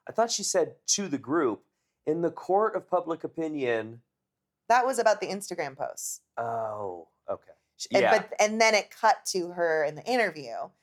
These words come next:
Speaker 2: saying, "It's not helping that she keeps adding more details or changing the story every single time.
Speaker 1: Yeah.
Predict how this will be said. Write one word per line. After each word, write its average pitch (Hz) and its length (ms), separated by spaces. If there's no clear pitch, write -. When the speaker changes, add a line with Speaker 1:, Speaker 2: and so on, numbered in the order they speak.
Speaker 2:
saying, 180 520
"It's - 180
not 392 300
helping 349 520
that - 140
she 165 120
keeps 339 440
adding 311 360
more 294 180
details 247 500
or 202 60
changing 254 420
the 311 80
story 381 380
every 262 220
single 233 280
time. 208 460
Speaker 1:
Yeah. 117 220